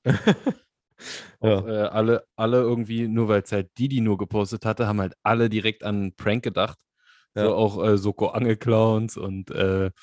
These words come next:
Speaker 2: auch von mir ein paar Kumpels, die ich noch nicht eingeweiht hatte. Hier auch, äh,
Speaker 1: Alle.
Speaker 2: Walzer Erik hatte mich auch angerufen.
Speaker 1: Ja, ja.
Speaker 2: Der Erik Wossmann und so weiter.
Speaker 1: Ich hab gesehen,
Speaker 2: Und
Speaker 1: hier
Speaker 2: ja,
Speaker 1: Harz
Speaker 2: dann
Speaker 1: Fishing, Harz Fishing hat direkt,
Speaker 2: Richtig.
Speaker 1: äh, kommentiert bei Didi und so, so, ja, geiler Aprilscherz, bla, bla.
Speaker 2: Und dann auch noch in die Story gepackt und so.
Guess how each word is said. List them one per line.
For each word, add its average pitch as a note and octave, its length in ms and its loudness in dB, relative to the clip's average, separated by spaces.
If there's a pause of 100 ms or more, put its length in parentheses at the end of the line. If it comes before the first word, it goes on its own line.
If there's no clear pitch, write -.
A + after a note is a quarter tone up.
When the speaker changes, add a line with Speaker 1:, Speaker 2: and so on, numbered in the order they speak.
(240)
Speaker 2:
auch G2 140 -6
von A#2+ 140 0
mir G#2+ 140 2
ein G#2+ 60 -2
paar G#2+ 120 0
Kumpels, G#2+ 420 -4
die G#2 80 -6
ich G2 80 -10
noch G#2 120 -6
nicht G#2 260 -10
eingeweiht G2+ 440 -4
hatte. G#2 220 -4
Hier G2+ 200 -4
auch, F#2+ 200 -4
äh, F#2 300 -8
Speaker 1:
Alle. A2+ 120 -2
Speaker 2:
Walzer G#2 280 0
Erik G2+ 280 -4
hatte G2+ 160 -4
mich F#2 160 -10
auch G2 120 -4
angerufen. G#2 560 -4 (100)
Speaker 1:
Ja, F2+ 60 -8 (100)
ja. A2+ 200 -6
Speaker 2:
Der - 380 -10
Erik G2+ 280 -6
Wossmann G#2 440 -2
und G2 140 -8
so G2 120 -4
weiter. G2+ 360 0 (260)
Speaker 1:
Ich - 60 -2
hab F#2+ 60 -4
gesehen, A2+ 180 0
Speaker 2:
Und - 20 4
Speaker 1:
hier A2 100 4
Speaker 2:
ja, C3 40 6
Speaker 1:
Harz D#3 160 6
Speaker 2:
dann A#2+ 120 2
Speaker 1:
Fishing, D3+ 360 0
Harz A#2+ 220 -4
Fishing C3+ 280 -10
hat C3+ 120 -8
direkt, B2+ 280 -8
Speaker 2:
Richtig. A#2 100 -2
Speaker 1:
äh, A#2 300 -2
kommentiert B2 520 -4
bei A2+ 160 0
Didi A#2+ 300 -4
und G#2+ 100 -6
so, A2 100 -4
so, G#2 120 -2
ja, F#2 200 2
geiler G2+ 240 2
Aprilscherz, G#2 580 -4
bla, F#2 160 -4
bla. F#2+ 160 0
Speaker 2:
Und A#2+ 120 2
dann A2+ 100 6
auch A2+ 100 4
noch A2 120 4
in G#2+ 80 2
die G2+ 60 -2
Story A2 300 4
gepackt G#2 400 -2
und G#2 120 -6
so. G#2 140 -2